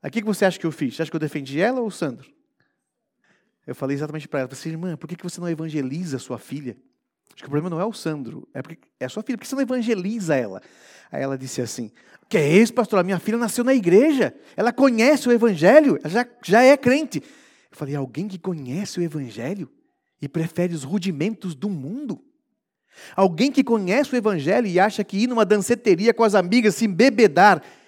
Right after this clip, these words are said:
é melhor do que alimentar o espírito na comunhão dos santos?" Você acha mesmo que essa pessoa foi evangelizada?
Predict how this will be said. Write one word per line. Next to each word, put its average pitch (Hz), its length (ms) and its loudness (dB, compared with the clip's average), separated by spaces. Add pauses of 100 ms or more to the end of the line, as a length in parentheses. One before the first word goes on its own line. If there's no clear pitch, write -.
(120)
é 208 100 6
melhor 208 720 8
do 139 140 -8
que 208 140 2
alimentar 214 520 4
o 220 80 0
espírito 202 540 0
na 190 80 2
comunhão 196 400 0
dos 202 140 -4
santos?" 226 720 2 (1500)
Você 175 220 4
acha 269 300 6
mesmo 269 260 4
que 269 60 2
essa 247 100 2
pessoa 247 220 2
foi 254 140 4
evangelizada? 220 920 4